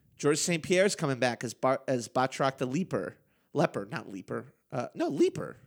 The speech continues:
Yeah, 'cause, and he was in The Winter Soldier. He was the guy who, who went toe-to-toe with Cap at the beginning of Winter Soldier. Uh, we know that we're getting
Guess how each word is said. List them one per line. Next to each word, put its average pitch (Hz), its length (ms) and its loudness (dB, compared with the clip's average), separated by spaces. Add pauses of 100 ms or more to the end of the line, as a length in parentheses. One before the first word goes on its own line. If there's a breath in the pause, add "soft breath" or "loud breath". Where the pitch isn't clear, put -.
(100)
Yeah, 339 260 -4
'cause, - 360 -6
and 139 140 -4
he 156 120 -2
was 180 200 0
in 156 320 0 (500 soft breath)
The 156 80 6
Winter 160 220 0
Soldier. 170 480 2
He 120 80 -4
was 135 160 -4
the 123 60 -8
guy 131 280 2
who, 131 380 0
who 127 420 0 (380)
went 143 200 0
toe-to-toe 139 440 2
with 123 160 0
Cap 135 260 2
at - 60 -20
the - 80 -12
beginning 123 340 -6
of 117 100 -6
Winter 120 200 -8
Soldier. 160 600 -2 (520 soft breath)
Uh, 127 320 2
we 143 100 -4
know 147 180 2
that 143 160 2
we're 147 140 2
getting 139 640 -2